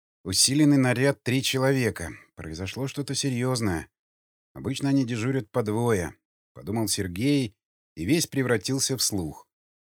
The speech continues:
С расстояния, которое отделяло их от гаишников, нельзя было ничего услышать,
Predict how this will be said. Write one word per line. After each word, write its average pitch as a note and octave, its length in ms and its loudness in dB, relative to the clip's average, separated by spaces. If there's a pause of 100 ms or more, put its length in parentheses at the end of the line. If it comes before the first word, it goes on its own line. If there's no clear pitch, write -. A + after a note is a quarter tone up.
С - 120 -8
расстояния, D3+ 720 4
которое B2 360 -2
отделяло A2+ 440 0
их G#2 280 -4
от F2+ 120 -6
гаишников, A#2 680 -2
нельзя A2 380 0
было B2 220 0
ничего A2+ 440 -2
услышать, B2 640 -2